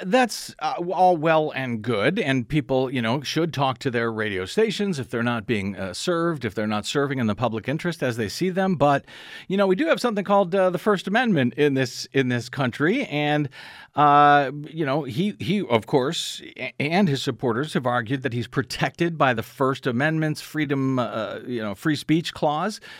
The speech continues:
and that while he was held accountable for defamation in these court cases, that, uh, he still does have a First Amendment right,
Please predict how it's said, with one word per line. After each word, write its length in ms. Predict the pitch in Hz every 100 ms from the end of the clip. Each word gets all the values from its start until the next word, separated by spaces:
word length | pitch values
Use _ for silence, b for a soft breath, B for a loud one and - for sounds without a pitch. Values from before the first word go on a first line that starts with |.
| B B B -
and 400 | 131 135 135 135
that 120 | 131 127
while 160 | 131
he 80 | 127
was 160 | 120 -
held 240 | 156 135
accountable 560 | - 147 156 156 156 151
for 160 | 131
defamation 880 | 98 - - 120 127 202 208 165 147
in 240 | 147 143
these 200 | 123 117
court 380 | - - 339 330
cases, 640 | - 117 113 127 151 180
that, 340 | 185 160 156 - B B B B
uh, 200 | 151 156
he 160 | 143 175
still 320 | - 269 269
does 380 | 196 175 214 -
have 200 | 190 175
a 120 | 165
First 420 | - 202 208 -
Amendment 480 | 190 165 165 151 110
right, 480 | 131 277 254 208